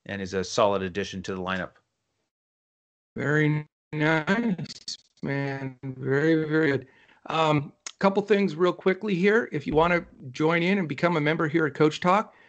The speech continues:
Speaker 2: jump into D F S coach talk dot com. That's our website. Can sign up directly through there,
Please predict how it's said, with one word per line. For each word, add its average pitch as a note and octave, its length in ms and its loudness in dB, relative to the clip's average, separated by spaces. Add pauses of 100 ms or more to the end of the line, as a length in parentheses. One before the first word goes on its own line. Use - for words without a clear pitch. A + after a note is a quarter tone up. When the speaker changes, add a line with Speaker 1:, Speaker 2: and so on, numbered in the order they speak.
(140)
Speaker 2:
jump C#3+ 260 -2
into D#3 140 -4
D D#3 200 4
F D#3+ 100 2
S D#3 140 2
coach - 320 -4
talk D#3 320 0
dot C#3+ 240 0
com. D#3+ 300 2
That's D3+ 180 -4
our D3 80 -4
website. D#3 520 0 (320)
Can C#3+ 140 -8
sign D#3+ 300 2
up D3+ 140 2
directly D#3 440 2
through D3 300 -8
there, D#3+ 460 0